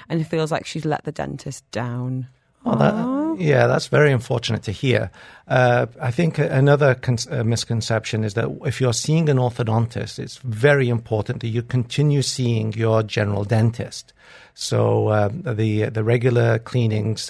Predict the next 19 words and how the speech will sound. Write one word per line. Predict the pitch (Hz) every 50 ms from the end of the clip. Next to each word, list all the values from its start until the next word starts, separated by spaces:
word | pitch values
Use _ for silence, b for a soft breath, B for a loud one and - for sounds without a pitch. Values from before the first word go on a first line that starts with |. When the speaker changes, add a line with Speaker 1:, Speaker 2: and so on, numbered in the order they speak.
| -
Speaker 2:
have | - - 120 113 - -
to | - 110
continue | - - 110 104 - - 123 117 113 110 104 101
during | 101 95 117 113 110 110 101
orthodontic | 104 98 - 107 98 107 - -
treatment. | - - 143 147 - 95 92 - B B B B B B B B
But | - 85 -
perhaps, | - 135 110 113 170 170 165 - - - -
uh, | 165 143 127 123 120 120 120
she | 117 - - 127
could | - - 135 120
use, | 113 123 127 127 123 113 -
uh, | - 151 135 131 127 120
something | 117 - 135 123 113 123 120 113
called | - 123 120 113
a | 117 113
plaque | - - 135 123 120 -
disclosing | 123 113 - - - 120 117 117 123 139 139
tablet. | - - 160 156 151 175 202 - - -